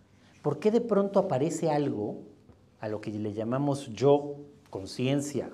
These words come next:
o autoconciencia, que por un lado es lineal, es lo único que en realidad va de atrás hacia adelante, que sigue la flecha del tiempo, y por el otro lado es lo único que parece verse a sí mismo,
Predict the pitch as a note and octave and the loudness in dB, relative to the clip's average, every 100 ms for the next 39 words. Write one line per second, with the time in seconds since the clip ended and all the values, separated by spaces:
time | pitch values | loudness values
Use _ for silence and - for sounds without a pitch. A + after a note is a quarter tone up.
0 | - - - - A2+ - A2+ C#3+ C#3+ D3+ | -16 -20 -14 -4 -2 0 2 2 2 -2
1 | A#2+ G#2+ G#2 D3+ D#3 - B2+ D3 - - | -2 -4 -4 -2 0 0 0 -2 -4 -14
2 | - _ _ - - - B2+ D#3 F#3+ G#3+ | -20 _ _ -20 -20 -8 -2 2 4 6
3 | G#3+ A3 F3+ A#2 A2+ E3 C4 - - - | 6 4 2 0 0 0 -4 -12 -20 -20
4 | - - _ - - A2+ A#2+ C#3 G#3 A3+ | -20 -20 _ -20 -14 -4 2 4 4 4
5 | F3+ - C#3 A#2+ A2 G#2+ A2 C#3 C3 C3+ | 2 4 4 2 2 0 4 4 4 2
6 | D#3 - - - B2 G#2 A2+ B2 - B2+ | 2 -6 -20 -10 -8 -2 0 0 0 0
7 | B2 C#3+ E3 A#3 - - B2+ B2 G#2 - | 2 0 -2 -4 -6 -8 -4 -2 -2 -2
8 | A#2+ C#3 - C3+ B2+ B2+ D#3 D#3 G#3+ F3 | -2 -2 0 -2 -2 -4 -4 -4 -6 -8
9 | - - _ _ _ _ _ - - - | -18 -20 _ _ _ _ _ -20 -20 -20
10 | - - - A2+ A2 B2+ C#3+ E3+ E3+ E3 | -20 -20 -16 -4 0 0 4 4 6 4
11 | A#3 - - - - C3 - - - A#2 | 2 -2 -12 -10 -2 -2 -2 -8 -2 0
12 | C#3 F3+ F#3+ F#3+ - B2 G#2+ D3+ D#3 C3+ | 2 2 2 2 2 -2 -2 -2 0 4
13 | D#3+ D3 F#3+ A#2+ - E3 F#3+ F#3+ G#2+ | 4 2 0 -2 -2 0 0 0 -6